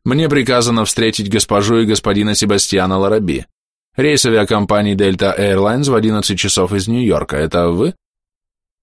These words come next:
Они кивнули, онемев от изумления. «Кто зарезервировал для нас машину?»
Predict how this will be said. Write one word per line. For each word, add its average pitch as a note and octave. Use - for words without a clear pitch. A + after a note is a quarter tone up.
Они E2+
кивнули, E2
онемев G2+
от F2
изумления. F#2
«Кто -
зарезервировал G#2
для G2
нас G#2+
машину?» B2